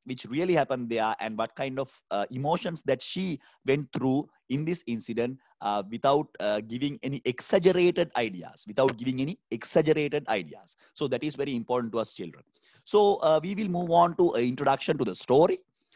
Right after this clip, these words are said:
In the extract given in the anthology, the exact moment that she caught into the waves has been described. So from there only, uh, we, we stop the, uh, short story, or else the story, or else the extract.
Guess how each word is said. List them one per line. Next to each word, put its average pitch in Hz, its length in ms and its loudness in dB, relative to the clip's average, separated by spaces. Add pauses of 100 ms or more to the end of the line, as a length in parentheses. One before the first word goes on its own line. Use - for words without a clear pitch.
(220)
In 196 120 0
the 196 120 6
extract 233 580 4
given 180 260 0
in 190 100 0
the 165 100 6
anthology, 113 640 2 (300)
the 156 140 2
exact 208 460 4
moment 135 580 4
that 127 280 2
she 151 220 -2
caught 165 340 2
into 170 180 -6
the 151 120 6
waves 123 440 2 (160)
has 127 220 0
been 135 200 -2
described. 113 440 -6 (260)
So 127 240 2
from 123 260 2
there 147 180 6
only, 160 500 4
uh, 120 260 2
we, 131 200 -4 (100)
we 123 240 -4
stop - 340 0
the, 139 220 2 (320)
uh, 107 140 2
short 104 240 0
story, 98 460 -4
or 113 160 4
else 113 160 0
the 117 80 -10
story, 113 460 0 (200)
or 113 160 6
else 113 180 2
the 110 100 -2
extract. - 720 -2